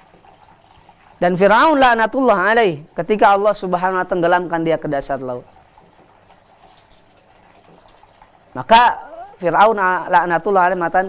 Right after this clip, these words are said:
"Qalu amanna bi rabbil alamin." Kami beriman, ya, kepada Rabb Musa. Maka Allah Subhanahu wa taala mengatakan sudah terlambat. Bahwasannya Firaun laknatullah alaih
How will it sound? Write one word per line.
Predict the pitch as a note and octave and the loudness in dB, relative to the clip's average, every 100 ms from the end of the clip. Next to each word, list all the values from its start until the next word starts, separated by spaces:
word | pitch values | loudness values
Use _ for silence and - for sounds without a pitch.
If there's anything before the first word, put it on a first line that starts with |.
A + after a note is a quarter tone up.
| - | 0
"Qalu | A#3 B3+ G#3+ | 2 2 0
amanna | G#3 G#3+ G#3 G3 G3 F3+ | 0 0 -2 -4 -4 -2
bi | |
rabbil | F3 E3+ D#3 D3+ | -2 -2 -4 -4
alamin." | C#3+ C#3 C3 C#3 C#3+ C3 - - - _ _ _ _ - | -4 -6 -8 -8 -10 -12 -18 -20 -20 _ _ _ _ -14
Kami | D3 D#3 G3 | -6 -2 0
beriman, | F#3+ E3+ F3 G3+ F#3+ F#3+ F#3+ D4+ | 0 -2 -2 -2 0 -2 -6 -10
ya, | E4 D#3 D#3 | -8 -8 -8
kepada | - D#3+ E3 F3+ | -8 -2 0 0
Rabb | F3+ E3+ | 0 -4
Musa. | A3 G3+ - C3+ D3+ _ _ _ _ _ _ _ _ _ _ _ _ - _ _ _ _ _ _ - _ _ _ _ - _ _ | -4 -4 -8 -14 -16 _ _ _ _ _ _ _ _ _ _ _ _ -20 _ _ _ _ _ _ -20 _ _ _ _ -20 _ _
Maka | A#2+ B2 F#3+ | -8 0 2
Allah | G3 F#3 | 2 -2
Subhanahu | F#3 F3+ F3 | -2 -4 0
wa | |
taala | F#3 F#3+ D#3+ | -2 -2 -2
mengatakan | D#3+ F3 F3 | -2 -4 -4
sudah | E3+ D3+ | -4 -6
terlambat. | D#3+ D3+ D3 C3+ A#2+ - _ _ _ _ _ _ _ _ _ _ _ _ _ _ _ _ _ | -4 -4 -4 -6 -10 -14 _ _ _ _ _ _ _ _ _ _ _ _ _ _ _ _ _
Bahwasannya | C#3 B2+ C3 E3+ G3+ G3 F#3 F3+ D#4 - - - | -6 -4 0 0 0 -2 -4 -6 -14 -20 -20 -18
Firaun | - D3 F#3 G#3 | -10 -2 -2 0
laknatullah | E3+ D#3+ D#3 D3+ F#3+ F#3 D3+ C#3+ | 0 -2 -2 -6 -4 -2 -2 -2
alaih | F#3+ A3 | 0 0